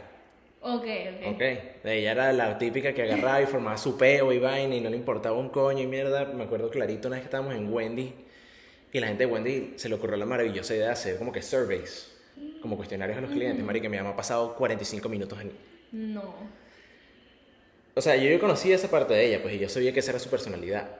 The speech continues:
Speaker 2: Hasta que llegamos acá y mi mamá como que trabajó en un restaurante colombiano como por, ponte,
Speaker 1: Yo me acuerdo, sí.
Speaker 2: Sí.
Speaker 1: Yo me acuerdo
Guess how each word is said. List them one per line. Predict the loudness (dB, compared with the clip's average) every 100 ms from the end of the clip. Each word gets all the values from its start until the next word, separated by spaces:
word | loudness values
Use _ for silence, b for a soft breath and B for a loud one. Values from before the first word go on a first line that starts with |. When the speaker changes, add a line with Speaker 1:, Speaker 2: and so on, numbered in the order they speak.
| -12 -8
Speaker 2:
Hasta | -6 -6 -4
que | -2
llegamos | -2 -2 -6
acá | -4 -4 -4 -8 -16 -18 -20 -20 _ _ _ _ -16 B B B B B _ _ _
y | -2
mi | 0
mamá | 0
como | -2 0
que | 0
trabajó | 0 -2 -4
en |
un | -6
restaurante | -4 -4 -4
colombiano | -4 -4 -2 -4 -2
como | -2 -2
por, | -4 -6 -14 -16
ponte, | -12 -8 -8 -10 -14 -20 -20 B B B B -14
Speaker 1:
Yo | -12
me | -12
acuerdo, | -10 -12 -10
sí. | -10
Speaker 2:
Sí. | -10 -10 -18 -20 -20 -20
Speaker 1:
Yo | -18
me | -16
acuerdo | -14 -14